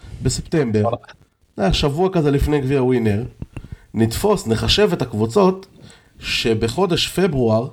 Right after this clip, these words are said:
Speaker 1: כשהן עומדות על רגל אחת ומחזיקות שלט שכתוב עליו, "איגוד הכדורסל הישראלי", היו במאזן הכי טוב באותו רגע בליגה, ולפי זה נחתוך מתוכם הגרלה על מי תיכנס לפליין שמתוכו ילכו לגביע.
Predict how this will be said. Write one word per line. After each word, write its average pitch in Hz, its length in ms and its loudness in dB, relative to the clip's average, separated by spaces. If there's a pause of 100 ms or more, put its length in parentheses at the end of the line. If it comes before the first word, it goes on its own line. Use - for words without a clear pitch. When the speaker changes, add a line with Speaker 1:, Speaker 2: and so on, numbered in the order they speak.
(380)
Speaker 1:
כשהן 113 220 0
עומדות 123 440 0
על 160 80 2
רגל 156 300 2
אחת 139 300 0
ומחזיקות 107 560 -2
שלט 156 560 0 (240)
שכתוב 160 480 -2
עליו, 120 300 2 (200)
"איגוד 151 300 0
הכדורסל 139 480 0
הישראלי", 127 560 0 (400)
היו 151 380 2
במאזן 123 500 2
הכי 165 200 -2
טוב 151 320 0
באותו 120 300 0
רגע 135 200 0
בליגה, 127 400 0 (640)
ולפי 117 420 0
זה 190 140 0
נחתוך 160 460 -4
מתוכם 165 340 -2
הגרלה 135 400 2
על 151 80 2
מי 160 100 -4
תיכנס 165 400 -2
לפליין 185 400 0
שמתוכו 147 400 -2
ילכו 170 200 -2
לגביע. 151 320 0